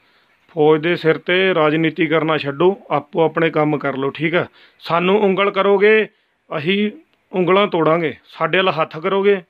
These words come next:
ਅਸੀਂ ਹੱਥ ਵੱਢਾਂਗੇ, ਠੀਕ ਆ। ਇੰਨੀ ਬੇਨਤੀ ਪ੍ਰਵਾਨ ਕਰਿਓ। ਅਰਨਬ ਗੋਸਵਾਮੀ, ਕਸਮ ਨਾਲ ਬੋਲਦਾ, ਜਿੱਦਣ ਮੈਨੂੰ ਮਿਲਿਆ ਨਾ ਵੀਰੇ, ਤੈਨੂੰ ਇਹੋ ਜਿਹੀ ਚੱਪਲ ਫੇਰਾਂਗਾ ਨਾ, ਇਹੋ ਜਿਹੀ ਚੱਪਲ ਫੇਰਾਂਗਾ ਤੇਰੇ, ਤੈਨੂੰ ਨੰਗਾ ਕਰਕੇ ਨਾ ਘਸੀੜਿਆ ਨਾ,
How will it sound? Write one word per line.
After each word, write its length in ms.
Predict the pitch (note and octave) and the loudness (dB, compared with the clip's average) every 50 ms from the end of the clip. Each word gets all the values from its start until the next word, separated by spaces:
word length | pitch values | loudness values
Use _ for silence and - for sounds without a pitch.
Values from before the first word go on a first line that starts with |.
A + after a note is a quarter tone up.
| _ - | _ -18
ਅਸੀਂ 200 | C3+ C3+ E3 D3 | -12 -10 -10 -8
ਹੱਥ 260 | C3 D#3 D3 - - | -6 -6 -6 -6 -6
ਵੱਢਾਂਗੇ, 380 | C3 A#2+ A#2+ B2+ C3 B2 B2 A2+ - _ _ _ _ _ _ _ _ _ _ _ _ _ _ _ _ _ _ - | -8 -8 -6 -6 -6 -8 -10 -14 -18 _ _ _ _ _ _ _ _ _ _ _ _ _ _ _ _ _ _ -8
ਠੀਕ 240 | - E3 F3+ D#3+ F3 | -4 -2 0 0 0
ਆ। 120 | F#3+ D#3 - _ _ _ _ _ _ _ _ _ _ _ _ _ _ - | -2 -2 -4 _ _ _ _ _ _ _ _ _ _ _ _ _ _ -4
ਇੰਨੀ 280 | E3 E3 E3 E3+ F3 F3 | -2 -2 0 2 0 2
ਬੇਨਤੀ 380 | E3 E3+ F3 E3+ E3+ - F3+ | 2 2 2 2 0 0 0
ਪ੍ਰਵਾਨ 380 | D#3 E3 E3 D#3+ D#3+ E3 E3 D#3+ | 0 2 2 2 2 2 2 0
ਕਰਿਓ। 380 | D3 D#3+ D#3 F3+ F#3+ F3+ - - _ _ _ - D#3+ | 0 2 2 2 2 0 -2 -8 _ _ _ -4 -2
ਅਰਨਬ 260 | E3+ F#3 F#3+ G3+ G3+ | 0 0 2 2 4
ਗੋਸਵਾਮੀ, 540 | F#3+ G3+ F#3+ F3 C#3+ E3 F#3 F#3+ G3+ G3+ G3 - | 4 4 4 4 2 2 2 2 2 2 0 0
ਕਸਮ 280 | G3 F3+ F3+ G3 G3 | -2 -2 0 0 0
ਨਾਲ 180 | G3+ G3 G3 F#3 | 2 2 0 0
ਬੋਲਦਾ, 280 | E3 E3 E3+ F3 F#3 | 0 -2 -2 -2 -2
ਜਿੱਦਣ 360 | E3+ C3 E3+ E3+ D3 G3+ G#3 G#3 | -2 0 -2 -2 0 0 0 0
ਮੈਨੂੰ 200 | G#3 G#3 G#3 G3+ | 2 2 2 0
ਮਿਲਿਆ 260 | F3+ F3 E3+ E3+ E3+ | 0 0 0 0 0
ਨਾ 100 | F#3+ F#3+ | 0 0
ਵੀਰੇ, 280 | E3+ F3+ F#3+ F3 B2 - _ _ _ _ _ _ _ _ _ _ _ _ _ _ _ _ - | 0 0 0 -2 -2 -4 _ _ _ _ _ _ _ _ _ _ _ _ _ _ _ _ -2
ਤੈਨੂੰ 300 | F#3+ G3+ G#3+ A3 G#3 G3+ | 0 2 4 4 6 6
ਇਹੋ 180 | G3 F3+ G#3 | 4 4 2
ਜਿਹੀ 140 | F#3 A#3+ A#3 | 2 0 0
ਚੱਪਲ 420 | - - A3+ G#3+ G#3+ - A3 G#3+ | 0 0 0 0 0 2 0 0
ਫੇਰਾਂਗਾ 340 | D3 E3 F3 E3 F3+ F3+ F3+ | 0 0 0 0 0 2 0
ਨਾ, 120 | G3+ G#3+ G#3 | 0 2 0
ਇਹੋ 160 | G3 F3 F#3+ | 0 0 0
ਜਿਹੀ 140 | F#3 A#3+ A#3 | -2 -4 -4
ਚੱਪਲ 380 | A3+ - G3+ - G3+ G3 F3 | -2 -4 -2 0 0 0 0
ਫੇਰਾਂਗਾ 300 | C#3+ E3 E3 E3 E3 E3 | 0 -2 -2 -2 -2 -4
ਤੇਰੇ, 200 | D#3 D#3+ C#3+ B2+ - _ _ _ _ _ - | -4 -4 -6 -6 -8 _ _ _ _ _ -2
ਤੈਨੂੰ 300 | F#3+ G3 G#3+ G#3+ G3 F3 | 0 2 2 4 2 2
ਨੰਗਾ 260 | E3+ E3 D#3+ F3+ F#3 | 2 2 2 0 0
ਕਰਕੇ 240 | F3+ F#3+ F#3+ F3+ G3 | 0 0 -2 0 0
ਨਾ 180 | F3+ E3+ F3 F3+ | 0 0 0 0
ਘਸੀੜਿਆ 300 | F#3 - G3+ E3 D#3 D#3+ | 0 0 0 2 2 2
ਨਾ, 140 | E3+ F#3 E3 | 2 0 -4